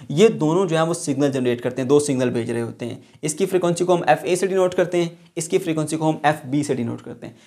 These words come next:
ये दोनों सिग्नल इसके पास आते हैं बीट फ्रीक्वेंसी एम्पलीफायर के पास, जो इनको एनालाइज करता है। ठीक है, और उसके बाद फिर यहाँ पे जो है इसका आखिरी कंपोनेंट आता है स्पीकर, जो कि साउंड को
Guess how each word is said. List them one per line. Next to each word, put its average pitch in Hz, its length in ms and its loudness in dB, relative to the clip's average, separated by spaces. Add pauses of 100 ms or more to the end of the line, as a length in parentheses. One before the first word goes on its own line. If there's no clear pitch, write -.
(120)
ये 202 60 8
दोनों 220 180 6
सिग्नल 214 300 0
इसके 214 240 0
पास 196 180 2
आते 175 200 -2
हैं 165 220 -4
बीट 175 320 0
फ्रीक्वेंसी 151 600 -4
एम्पलीफायर 151 460 0
के - 100 -6
पास, 165 200 2
जो 143 220 0
इनको 147 340 -2
एनालाइज 131 500 2
करता - 320 -12
है। - 180 -20
ठीक 160 160 -4
है, 214 120 0 (220)
और 156 100 4
उसके 175 180 0
बाद 165 360 6
फिर 165 100 0
यहाँ 139 220 -4
पे 147 120 -6
जो 135 140 -2
है 135 100 0
इसका 131 280 -8
आखिरी 147 240 2
कंपोनेंट 127 360 -4
आता 123 180 -4
है 139 60 -6
स्पीकर, 156 340 -4
जो 151 140 -2
कि 143 120 -4
साउंड 131 300 -6
को 190 180 2